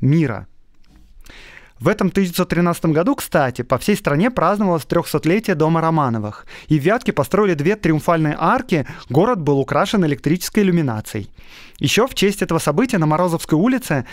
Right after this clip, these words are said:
была заложена церковь во имя Фёдоровской иконы Божией Матери. В шестьдесят втором году его разрушили, а в две тысячи седьмом году эта церковь была восстановлена. Так что, вятичи,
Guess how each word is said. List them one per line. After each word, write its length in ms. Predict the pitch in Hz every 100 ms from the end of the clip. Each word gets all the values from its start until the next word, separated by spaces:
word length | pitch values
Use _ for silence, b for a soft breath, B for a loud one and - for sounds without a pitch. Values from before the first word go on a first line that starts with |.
| B B
была 200 | 139 170
заложена 380 | 190 180 196 180
церковь 400 | - 180 143 117 - - -
во 140 | 120
имя 340 | 175 214 185 156 B
Фёдоровской 640 | - 180 214 196 175 - 143
иконы 320 | 190 220 175
Божией 320 | 156 165 160
Матери. 500 | 143 113 117 104 113 B B B B
В 60 | -
шестьдесят 300 | - 196 185
втором 260 | 190 190
году 320 | 175 185 185 165
его 240 | 147 151
разрушили, 680 | 139 127 131 123 208 277 302 B -
а 100 | 135
в 60 |
две 100 | 151
тысячи 220 | 214 196
седьмом 280 | 202 180 254
году 460 | 190 143 190 277 -
эта 180 | 131 123
церковь 320 | - 247 254
была 180 | 165 208
восстановлена. 760 | 254 - 214 175 151 151 147 B B
Так 140 | 175
что, 120 | - 139
вятичи, 600 | 147 208 269 247 277